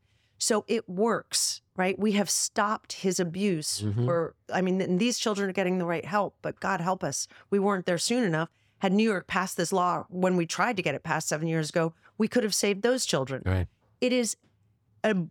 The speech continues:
Speaker 1: no-brainer law. Like, of course, why wouldn't we give these children
Speaker 2: Well,
Speaker 1: these
Speaker 2: but it's,
Speaker 1: tools?
Speaker 2: it's like you said before, it's all, all stems back to education.
Speaker 1: Right.
Speaker 2: And there, and there, the, there's a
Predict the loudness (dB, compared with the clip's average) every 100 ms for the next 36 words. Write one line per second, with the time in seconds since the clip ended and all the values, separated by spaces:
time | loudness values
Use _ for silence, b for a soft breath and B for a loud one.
0 | 2 4 6 4 4 2 2 2 2 0
1 | 0 0 -2 0 -4 -4 0 0 2 0
2 | 0 0 0 0 -2 -2 -4 -4 -4 -2
3 | 0 2 4 4 4 2 0 0 2 2
4 | 2 2 4 2 0 2 2 2 0 2
5 | 2 2 2 0 0 0 2 4 2 -2
6 | -8 -18 -20 _ _ -2 2 0 -2 0
7 | 4 4 4 4 2 2 2 2 2 2
8 | 0 _ -4 0 2 2 4 4 4 4
9 | 2 -2 -4 0 2